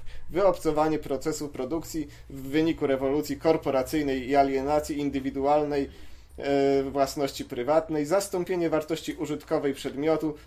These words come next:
wartością wymienną. Nie koniec na tym.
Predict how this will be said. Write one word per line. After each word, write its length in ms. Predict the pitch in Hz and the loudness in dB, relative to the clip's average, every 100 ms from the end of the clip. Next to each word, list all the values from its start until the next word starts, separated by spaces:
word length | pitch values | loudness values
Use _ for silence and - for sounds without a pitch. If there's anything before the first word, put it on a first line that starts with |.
| - | -20
wartością 720 | - 135 139 131 151 143 143 135 | -12 2 4 4 -2 -2 -4 -4
wymienną. 580 | 135 131 120 98 58 - - - - | -4 -4 -4 -6 -10 -16 -20 -20 -8
Nie 180 | 139 147 | -4 -2
koniec 340 | 156 151 - | 0 -2 0
na 140 | 143 | 2
tym. 120 | 135 | 2